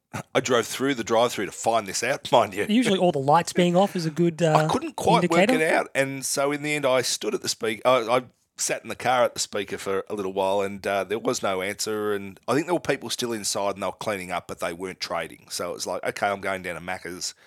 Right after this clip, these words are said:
Speaker 1: on the corner of Blackburn Road and Doncaster Road." And it's always a bit hit and miss there, and there's usually a bit of a, um,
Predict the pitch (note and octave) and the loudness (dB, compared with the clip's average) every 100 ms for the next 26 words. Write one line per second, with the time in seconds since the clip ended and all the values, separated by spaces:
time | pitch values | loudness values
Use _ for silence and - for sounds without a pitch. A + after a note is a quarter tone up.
0 | _ _ _ _ G#2+ F#2+ - G2+ F2 - | _ _ _ _ -6 -6 -8 -6 -6 -8
1 | F2 - F#2 F2 F2 E2+ - - F2 E2+ | -10 -6 -8 -4 -4 -6 -8 -10 -8 -8
2 | D#2+ - _ E2 D#2 E2+ D#2 E2+ E2+ D2 | -14 -20 _ -12 -6 -6 -6 -6 -6 -6
3 | C#2 _ _ _ _ _ _ B2 A#2+ A#2 | -10 _ _ _ _ _ _ 0 0 -4
4 | A2+ - _ _ _ _ _ A2+ - C#3 | -12 -18 _ _ _ _ _ -8 -4 -4
5 | - E3 D3+ - A#2 B2 - G#2 G2 G2+ | 0 4 4 2 -8 -8 -10 -10 -8 -6
6 | - F#2 F#2+ G2 G2 G2 A2+ A#2+ G#2+ F2 | -4 -4 -4 -4 -4 -6 -4 -2 -2 -2
7 | G#2 F2+ F2 F2+ F2+ F2 E2+ E2+ E2 | -4 -6 -2 -2 -2 -4 -4 -4 -10